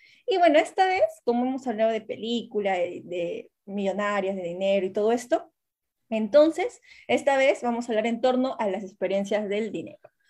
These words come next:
Cuéntanos tú una historia sobre dinero que prestaste y no te devolvieron. Yo creo que todos tenemos una o dos, o quizás un montón, ¿no?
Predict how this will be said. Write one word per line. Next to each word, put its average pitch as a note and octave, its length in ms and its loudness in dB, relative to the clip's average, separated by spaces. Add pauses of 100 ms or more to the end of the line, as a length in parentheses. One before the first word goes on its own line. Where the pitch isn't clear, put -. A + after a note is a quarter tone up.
(320)
Cuéntanos F4 600 2
tú C#4 260 -2
una C4+ 220 4
historia B3 460 2
sobre G3 260 -4
dinero F3+ 500 -2 (260)
que G#3 100 -2
prestaste B3+ 800 0 (140)
y A3 120 -2
no A3 180 0
te A#3 80 2
devolvieron. E3 680 0 (360)
Yo C4+ 120 -4
creo F#4 200 4
que G#3 140 2
todos E4+ 480 6
tenemos A3+ 440 0
una A#3+ 480 0
o F3+ 200 2
dos, A3 420 2
o - 80 -14
quizás G3+ 220 -16
un A#3 120 -2
montón, F3 580 -2
¿no? - 220 -10